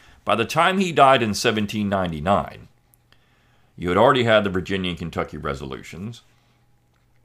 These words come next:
You'd already seen a situation where a good number of Americans, perhaps the majority, and I think clear it was the majority by the time you get to the eighteen hundred election,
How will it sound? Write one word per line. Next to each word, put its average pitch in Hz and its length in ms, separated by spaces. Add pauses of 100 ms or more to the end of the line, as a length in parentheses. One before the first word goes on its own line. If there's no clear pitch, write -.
(160)
You'd - 180
already 110 200
seen 117 220
a 101 60
situation 101 760
where 87 380 (720)
a 67 120
good 113 220
number 113 320
of 90 80
Americans, 92 1300 (180)
perhaps 92 380
the 92 80
majority, 95 520
and 87 80
I 92 100
think - 520
clear 110 240
it 80 100
was 143 220
the 127 80
majority 87 400
by 87 140
the 82 80
time 92 240
you 82 80
get 90 120
to - 80
the 87 140
eighteen 85 240
hundred 78 220
election, 92 560